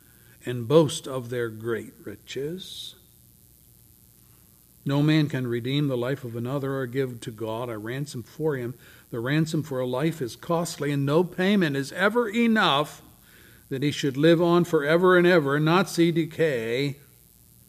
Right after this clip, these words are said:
He's saying you can't buy your way out of death.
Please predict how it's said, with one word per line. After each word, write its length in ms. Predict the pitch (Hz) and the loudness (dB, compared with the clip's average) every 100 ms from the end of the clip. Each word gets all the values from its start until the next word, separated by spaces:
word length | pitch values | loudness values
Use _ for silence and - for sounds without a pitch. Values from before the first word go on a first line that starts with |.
| _ _ - _ _ | _ _ -20 _ _
He's 160 | 131 107 | -14 -10
saying 240 | 151 123 | -8 -6
you 80 | 117 | -8
can't 380 | - 147 123 113 | -6 -8 -8 -8
buy 280 | 123 120 117 | -8 -8 -8
your 440 | 117 110 104 104 - _ _ - _ _ - | -8 -8 -8 -12 -18 _ _ -20 _ _ -8
way 320 | 127 117 104 - | -2 -2 -4 -8
out 180 | 110 107 | -12 -12
of 180 | 98 101 | -14 -16
death. 480 | 95 98 117 - | -16 -16 -18 -20